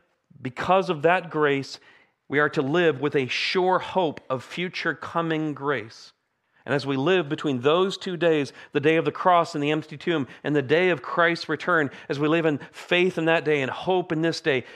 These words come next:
it gives us grace to live today according to the commands of Christ,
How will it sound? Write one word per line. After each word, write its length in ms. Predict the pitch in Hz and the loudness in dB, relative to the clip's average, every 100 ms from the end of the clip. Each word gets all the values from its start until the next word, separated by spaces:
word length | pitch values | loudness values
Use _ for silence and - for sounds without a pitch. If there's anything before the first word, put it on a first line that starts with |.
| - | -6
it 240 | 156 131 120 | -6 -6 -2
gives 380 | 165 175 147 | 0 0 0
us 220 | 151 139 - | 0 0 -6
grace 520 | 117 131 160 147 - | -6 0 2 0 -6
to 140 | - | -8
live 460 | 123 135 147 131 - | -2 2 2 0 -6
today 840 | 127 117 104 135 143 135 104 101 - - - | -12 -12 -4 0 2 0 -2 -6 -12 -14 -12
according 520 | - - 160 127 110 | -6 0 0 0 -4
to 100 | 120 | -8
the 80 | 117 | -10
commands 460 | - 127 120 113 104 | -8 -6 -4 -6 -8
of 120 | - | -10
Christ, 440 | - - - - | -10 -10 -14 -20